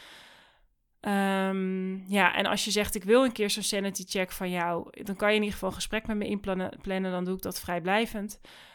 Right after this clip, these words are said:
Ehm, maar zorg in ieder geval dat je daar eens over nadenkt, over die elementen die ik net heb genoemd.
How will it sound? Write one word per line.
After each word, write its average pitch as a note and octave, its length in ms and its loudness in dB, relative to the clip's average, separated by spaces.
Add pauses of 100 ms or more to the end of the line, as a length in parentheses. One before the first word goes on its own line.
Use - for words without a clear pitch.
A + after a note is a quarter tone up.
(140)
Ehm, F#3 840 -6 (520)
maar F3 240 2
zorg A#3 260 6
in B3 60 2
ieder A#3+ 160 2
geval A3 240 2
dat G#3+ 140 -2
je G#3 60 -8
daar G#3 140 8
eens G#3+ 140 2
over G3 220 -2
nadenkt, F3+ 500 -2
over F#3+ 180 -4
die F#3+ 100 -4
elementen G3+ 440 0
die F#3+ 140 0
ik F#3+ 60 -8
net F#3 180 -2
heb F3+ 120 -4
genoemd. D#3+ 500 -6